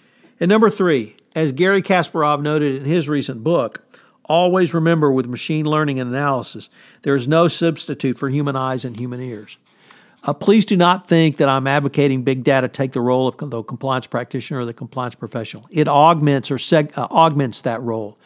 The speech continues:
But that's where the compliance practitioner needs to analyze that data and then loop it back into your compliance program so that you have a continuous feedback of usable data.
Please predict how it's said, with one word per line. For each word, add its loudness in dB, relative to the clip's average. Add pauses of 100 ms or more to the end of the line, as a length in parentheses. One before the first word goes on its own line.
(380)
But -10
that's 2
where 4
the 2
compliance 0
practitioner -2
needs -2
to -10
analyze 0
that -2
data -2 (240)
and 0
then 0 (260)
loop 4
it 2
back 0
into -2
your 2 (420)
compliance -4
program -4 (300)
so 0
that -2
you 2
have -2
a -6
continuous -2
feedback 0 (100)
of -10
usable -10
data. -16